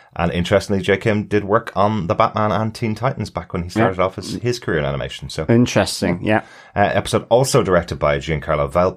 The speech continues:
Speaker 1: Volpe, who directed the first episode, uh, of Diabolical, I'm Your Pusher as well.
Speaker 2: Excellent stuff, yeah.
Speaker 1: Yeah, good to see them all involved in there.
Speaker 2: Definitely, yeah. A really, a really good vibe to
Speaker 1: Mm.
Speaker 2: this in terms of the look and,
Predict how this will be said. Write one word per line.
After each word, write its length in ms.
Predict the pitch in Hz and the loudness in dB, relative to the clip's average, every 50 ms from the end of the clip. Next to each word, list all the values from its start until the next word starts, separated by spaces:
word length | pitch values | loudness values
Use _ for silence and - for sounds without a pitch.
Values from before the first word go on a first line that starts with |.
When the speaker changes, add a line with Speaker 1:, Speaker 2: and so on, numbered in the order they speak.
| - - | -6 -6
Speaker 1:
Volpe, 440 | 87 98 101 104 104 - 110 98 - - - - | -2 0 0 0 2 2 0 0 0 -6 -12 -8
who 80 | - 90 | -6 0
directed 280 | 87 101 90 - - - | 2 2 0 0 -4 -8
the 60 | - | -4
first 260 | - - 95 - - 95 | -2 0 0 0 0 0
episode, 460 | 87 - - - - 85 71 69 - - _ _ _ _ - | -2 -2 -2 -2 0 0 0 -2 -6 -12 _ _ _ _ -4
uh, 140 | 73 73 - | -4 -2 0
of 160 | 82 82 - | -2 -2 0
Diabolical, 600 | - 80 76 73 69 73 73 73 71 - 73 - - | 0 0 2 2 2 2 0 0 -2 -4 -8 -6 -4
I'm 160 | 76 73 71 | -6 -4 -4
Your 80 | 71 69 | -6 -8
Pusher 400 | - - - 78 - - 73 71 | -8 -10 -12 -12 -10 -8 -8 -8
as 120 | 67 67 - | -8 -8 -8
well. 160 | 95 98 - _ _ _ _ _ _ - | -10 -10 -10 _ _ _ _ _ _ -2
Speaker 2:
Excellent 400 | 156 165 165 - - 156 143 120 | -2 -2 -2 0 0 2 2 2
stuff, 420 | - - - 156 175 156 - - - | 0 0 2 2 2 2 0 -4 -4
yeah. 200 | 156 127 147 - - _ - | -2 -2 -2 -6 -10 _ -10
Speaker 1:
Yeah, 140 | 185 147 - - _ | -8 -8 -8 -6 _
good 140 | 135 143 139 | -6 -6 -4
to 60 | - | -4
see 100 | - 98 | -4 -4
them 120 | 78 - | -4 -4
all 120 | 73 71 67 | -4 -6 -6
involved 380 | 65 - 71 69 69 67 - - | -6 -6 -6 -6 -6 -6 -8 -10
in 100 | 69 69 | -10 -6
there. 120 | 80 80 - | -4 -2 0
Speaker 2:
Definitely, 580 | - 208 214 - - 233 170 113 90 92 - - | 0 0 -2 0 -2 -2 -2 0 -2 -6 -8 -6
yeah. 240 | - 127 151 151 107 | -4 -2 0 0 0
A 80 | 113 | 0
really, 640 | 113 107 123 135 151 156 156 139 131 123 113 107 101 - _ _ _ _ _ _ _ - 107 107 | 0 0 2 2 4 4 4 4 2 2 0 -2 -4 -8 _ _ _ _ _ _ _ -16 -12 -4
a 180 | 104 120 127 127 | -2 0 0 0
really 500 | 127 131 131 127 139 143 151 160 156 139 | 0 -2 0 4 6 6 6 6 4 4
good 220 | 123 123 113 104 | 4 4 2 2
vibe 640 | 104 101 - 110 107 107 107 104 101 95 92 87 - | 0 0 2 4 6 6 6 4 4 2 0 -4 -10
to 160 | - - 110 | -8 -6 -4
Speaker 1:
Mm. 40 | 95 | -2
Speaker 2:
this 320 | 98 95 92 82 - - 110 | 0 0 -2 -2 -2 -2 -2
in 120 | 101 95 | -2 -2
terms 320 | 92 - 101 98 95 90 101 | 0 0 0 0 -2 -2 -4
of 140 | 95 87 - | -6 -4 -2
the 100 | 101 92 | -2 -2
look 560 | 90 92 95 101 107 - - - _ - - - _ | -2 0 2 2 2 2 0 -6 _ -18 -18 -12 _
and, 680 | - 98 95 95 92 92 92 90 90 90 87 87 85 - | -6 -4 -4 -4 -4 -6 -6 -8 -8 -8 -10 -10 -12 -12